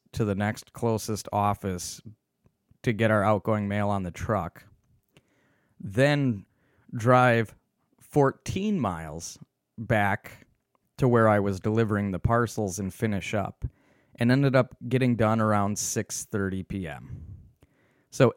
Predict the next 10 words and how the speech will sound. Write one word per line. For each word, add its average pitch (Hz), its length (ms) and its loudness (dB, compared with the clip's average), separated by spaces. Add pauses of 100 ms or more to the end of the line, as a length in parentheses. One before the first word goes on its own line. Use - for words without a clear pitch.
eight 131 240 0
thirty 139 520 2
to 117 200 -4
six - 400 -6
thirty 123 320 0
P 113 260 -4
M 110 320 -4 (120)
without 107 440 -2
a 120 40 -2
break. 101 640 -4